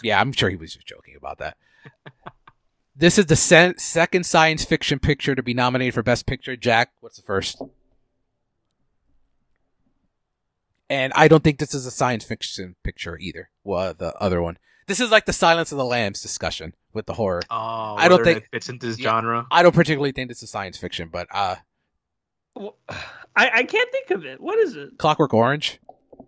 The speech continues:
Speaker 3: Oh, oh, oh, oh, yeah, yeah, yeah.
Speaker 1: Yeah, I don't
Speaker 3: Yeah.
Speaker 1: think that's science fiction, but whatever.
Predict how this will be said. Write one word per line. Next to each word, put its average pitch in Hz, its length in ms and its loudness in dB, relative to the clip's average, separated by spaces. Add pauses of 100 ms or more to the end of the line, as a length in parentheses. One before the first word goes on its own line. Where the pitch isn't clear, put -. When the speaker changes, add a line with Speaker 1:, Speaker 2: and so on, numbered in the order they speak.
(140)
Speaker 3:
Oh, 302 420 4
oh, - 20 -
oh, 208 500 -2
oh, 175 200 -8
yeah, 131 240 -12
yeah, 127 80 -16
yeah. 131 240 -20 (180)
Speaker 1:
Yeah, 135 200 4
I 147 40 6
don't 147 100 0
Speaker 3:
Yeah. - 40 -12
Speaker 1:
think 123 140 -10
that's - 200 -10
science 57 240 -20
fiction, - 300 -20 (100)
but 67 160 -18 (120)
whatever. - 380 -20